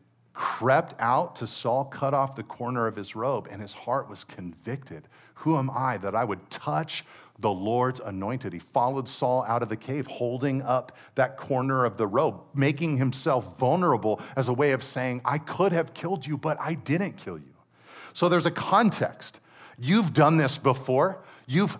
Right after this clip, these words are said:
felt things and said things to God that you're not going to live out, that, that you're not going to act out upon. And that was David. There's a context. But the third thing that you should do, beyond just determining genre and context,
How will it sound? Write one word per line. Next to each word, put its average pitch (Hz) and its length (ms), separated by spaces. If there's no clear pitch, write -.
felt - 680
things 139 580
and 151 180
said 220 480
things 139 500
to - 120
God 139 520
that 170 100
you're 170 140
not 202 340
going 135 300
to 113 80
live 101 280
out, - 440
that, 156 200
that 185 120
you're 180 120
not 185 340
going 147 260
to 139 140
act 139 360
out 170 240
upon. - 360
And 147 120
that 135 180
was 143 140
David. 160 400
There's 117 160
a 135 40
context. - 760
But 131 80
the 151 100
third 214 400
thing 151 220
that 120 140
you 120 100
should 110 240
do, 98 220
beyond 131 400
just 135 220
determining 120 640
genre 113 680
and 98 180
context, - 880